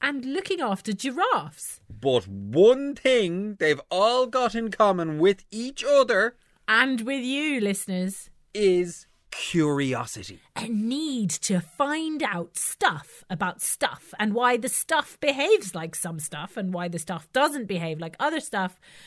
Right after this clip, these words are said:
Speaker 1: and why some stuff is different from other stuff.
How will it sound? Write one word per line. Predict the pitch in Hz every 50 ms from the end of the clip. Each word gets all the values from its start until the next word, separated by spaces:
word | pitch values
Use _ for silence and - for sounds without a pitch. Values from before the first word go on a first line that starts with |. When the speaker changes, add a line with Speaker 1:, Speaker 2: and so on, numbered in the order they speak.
| - - - - _
Speaker 1:
and | - 233 233 233 233 233 220 202 196
why | 233 247 262 262 254 247
some | 240 - 247 240 226
stuff | 202 - - 214 196 190 -
is | - 208 196 175
different | - 226 190 - - 160 120 - -
from | - - - 156 -
other | - 151 -
stuff. | 147 - - 147 - - - - - -